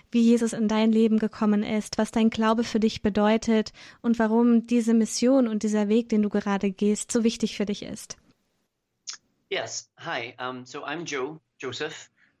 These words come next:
Speaker 2: And, um, I'm thirty-three, um, the only male in the band. Um, so that's a privilege to be surrounded by great, strong woman.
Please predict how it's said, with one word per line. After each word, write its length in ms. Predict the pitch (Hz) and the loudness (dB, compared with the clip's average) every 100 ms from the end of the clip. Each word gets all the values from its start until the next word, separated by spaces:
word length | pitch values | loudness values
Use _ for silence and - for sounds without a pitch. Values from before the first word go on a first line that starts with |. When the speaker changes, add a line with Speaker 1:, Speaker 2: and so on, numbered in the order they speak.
| _ 117 | _ -10
Speaker 2:
And, 480 | 113 107 104 107 - - | -8 -8 -10 -14 -16 -16
um, 400 | 113 107 101 101 98 | -10 -8 -8 -10 -12
I'm 220 | 113 110 | -12 -12
thirty-three, 720 | 107 131 127 131 120 120 165 - _ | -10 -8 -8 -6 -8 -8 -10 -18 _
um, 340 | 117 110 107 107 | -10 -8 -10 -12
the 120 | 120 | -10
only 420 | 120 120 120 120 110 | -8 -6 -6 -6 -8
male 320 | 113 110 123 - - | -8 -6 -8 -12 -16
in 160 | 117 | -10
the 80 | 113 | -10
band. 460 | 110 98 98 127 - _ _ _ _ - | -8 -6 -6 -10 -14 _ _ _ _ -14
Um, 220 | 101 98 - | -12 -14 -16
so 160 | - | -14
that's 300 | 110 107 - - - | -10 -10 -12 -14 -16
a 60 | |
privilege 600 | - 107 95 107 - - | -12 -10 -8 -8 -8 -10
to 200 | - _ _ | -10 _ _
be 80 | 113 | -12
surrounded 340 | - 110 104 | -10 -8 -8
by 300 | 104 98 107 - | -8 -8 -8 -12
great, 280 | - 101 98 | -10 -10 -10
strong 480 | - - 98 104 107 - _ _ 127 _ _ _ _ _ | -10 -8 -8 -8 -14 -20 _ _ _ _ _ _ _ _
woman. 380 | 110 101 107 | -10 -8 -8